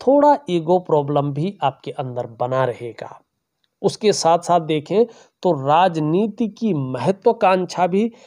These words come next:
आपके अंदर जबरदस्त रूप में बनी रहेगी, ये स्पष्ट दिखाई दे रहा है। सूर्य की, सॉरी, हृदय रेखा को देखें तो यहाँ पे ये बृहस्पति और शनि के बीच में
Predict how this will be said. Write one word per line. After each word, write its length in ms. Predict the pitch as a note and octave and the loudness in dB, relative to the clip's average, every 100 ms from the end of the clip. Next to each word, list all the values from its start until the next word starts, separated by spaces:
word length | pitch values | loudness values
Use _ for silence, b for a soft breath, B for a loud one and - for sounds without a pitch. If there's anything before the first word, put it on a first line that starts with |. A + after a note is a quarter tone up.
| b - | b -2
आपके 320 | D3+ - D#3 | -2 -2 -6
अंदर 360 | D#3+ C#3 D3 C#3 | -4 -2 -2 -2
जबरदस्त 680 | A#2+ B2+ B2+ A#2+ E3 - | -4 -4 -2 -2 -4 -4
रूप 240 | C#3+ C3 - | -6 -6 -2
में 200 | G#3 F#3+ | 0 0
बनी 280 | B2+ B2+ C3+ | -4 -4 -4
रहेगी, 520 | C3 A#2+ C3+ C3 G#3+ C4+ b _ D3 | -4 -4 -6 -4 -6 -6 b _ -10
ये 140 | D3 D#3 | -10 -12
स्पष्ट 420 | - - - D3 | -6 -6 -4 -8
दिखाई 340 | B2+ - A#2+ | -10 -10 -12
दे 180 | A2+ A#2 | -10 -12
रहा 260 | A2+ - A#2+ | -12 -12 -14
है। 160 | - - _ _ _ _ _ _ _ _ _ _ _ | -16 -20 _ _ _ _ _ _ _ _ _ _ _
सूर्य 840 | - - A3+ C#4+ D#4 D#4+ D#4 D#4+ D#4+ | -20 -4 2 4 6 6 6 6 4
की, 600 | - C#4+ D4 C4+ - _ _ _ _ _ _ _ | 2 4 4 0 -8 _ _ _ _ _ _ _
सॉरी, 380 | - F3 E3 D3+ | -4 -2 -2 -4
हृदय 300 | D3 F#3+ B3 | 0 6 6
रेखा 320 | A3+ G#3 - | 6 2 0
को 160 | G3+ A3 | 2 2
देखें 400 | F#3+ F3+ - A3 - _ _ _ _ - | 2 -2 -4 -8 -10 _ _ _ _ 2
तो 100 | A3+ | 2
यहाँ 420 | E3+ F#3 E3 G3 G3+ | 4 0 2 2 2
पे 80 | A3+ | -2
ये 200 | G#3 G3+ | 2 0
बृहस्पति 840 | D3 D3+ D#3+ - F#3+ F#3 A#3 A#3+ - | 2 0 -2 -2 -4 -2 -4 -4 -2
और 120 | D#3+ | -2
शनि 360 | C#3 - F3+ G3 | -2 -4 0 0
के 160 | F#3+ G3 | 0 -2
बीच 360 | C#3+ D3+ C#3+ C#3 | 0 -4 -6 -2
में 160 | F#3 | -2